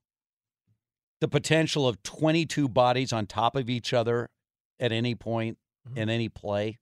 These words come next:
Speaker 2: Mm-hmm.
Speaker 1: Is this gonna happen? I mean, is the N F L, and again, they're gonna have to adhere to the honor system. There's no bubble. Does it seem like the logistics of football are just tenfold over any other sport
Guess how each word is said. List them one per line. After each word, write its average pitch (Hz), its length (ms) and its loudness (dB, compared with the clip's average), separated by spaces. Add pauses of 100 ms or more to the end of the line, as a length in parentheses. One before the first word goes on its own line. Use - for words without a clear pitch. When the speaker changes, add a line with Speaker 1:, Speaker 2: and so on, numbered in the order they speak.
(120)
Speaker 2:
Mm-hmm. 135 160 -12 (1800)
Speaker 1:
Is 123 100 -2
this 185 160 2
gonna 170 200 2
happen? 110 380 -4 (260)
I 120 60 -4
mean, 120 260 0
is 120 160 -4
the 123 220 -4
N 160 160 4
F 202 180 0
L, 117 300 2
and 143 120 2
again, 147 360 2
they're 131 160 0
gonna 139 180 0
have 131 180 2
to 147 100 0
adhere 127 260 0
to 143 160 -6
the 139 140 0
honor 101 240 -2
system. 101 360 -6
There's 110 180 -4
no 113 140 0
bubble. 87 460 -6 (2250)
Does 151 200 4
it 170 120 2
seem 233 320 2
like 196 220 2
the 151 80 0
logistics 123 720 0
of 104 120 -2
football 131 840 0 (420)
are 123 140 2
just 110 300 -4 (140)
tenfold 135 720 -2
over 110 300 -2
any 113 260 -2
other 110 160 -2
sport 110 380 -2